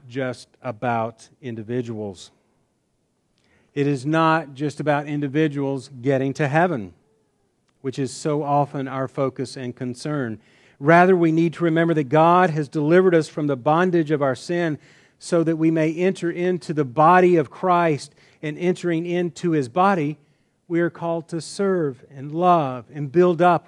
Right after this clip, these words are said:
one another. The reason we have been saved, the reason God has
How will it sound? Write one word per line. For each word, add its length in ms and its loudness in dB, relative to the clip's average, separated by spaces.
one 160 -10
another. 480 -10
The 120 6
reason 440 4
we 120 2
have 140 2
been 180 -2
saved, 680 0
the 100 0
reason 500 2
God 300 0
has 360 -4